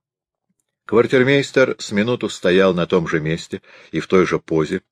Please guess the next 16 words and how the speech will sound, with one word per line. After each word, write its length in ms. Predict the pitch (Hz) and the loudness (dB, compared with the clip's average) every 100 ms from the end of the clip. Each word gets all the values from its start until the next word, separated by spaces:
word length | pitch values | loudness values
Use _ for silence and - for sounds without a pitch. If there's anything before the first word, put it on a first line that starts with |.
| _ _ | _ _
в 100 | - | -4
какой 340 | 85 87 90 | -4 2 2
Мейбл 440 | 87 92 85 90 | 4 0 2 -2
его 440 | 82 87 82 87 82 | 0 -2 0 0 -2
оставила, 640 | - 92 - 87 82 85 85 _ _ _ _ | -14 -14 -6 -4 -2 -4 -6 _ _ _ _
глядя 360 | 85 98 110 98 | -2 2 2 0
вслед 460 | - 92 90 95 | -4 0 2 2
поспешно 560 | - 98 - 95 - 98 | 0 -4 0 0 0 -4
удалявшейся 720 | 90 90 90 90 - 85 92 | 0 0 0 -4 -6 -8 -8
девушке. 480 | 76 85 80 - - _ _ _ _ _ _ _ - | -2 -2 -2 -12 -18 _ _ _ _ _ _ _ -6
Потом 320 | 98 160 165 | 0 2 4
перевёл 520 | 143 131 143 147 117 | 4 4 6 4 2
взгляд 640 | 82 82 85 87 76 - - _ _ _ _ _ | -6 -2 2 2 0 -6 -20 _ _ _ _ _
на 460 | - 78 78 78 - _ - | -6 -2 2 0 -2 _ -6
лоскуток 840 | 80 82 - 90 - 82 - - _ _ _ _ | -6 -6 -6 -4 2 0 0 -20 _ _ _ _
флагдука, 880 | - - 76 73 71 80 117 - 147 | -20 -4 0 0 -2 -6 -6 -4 -10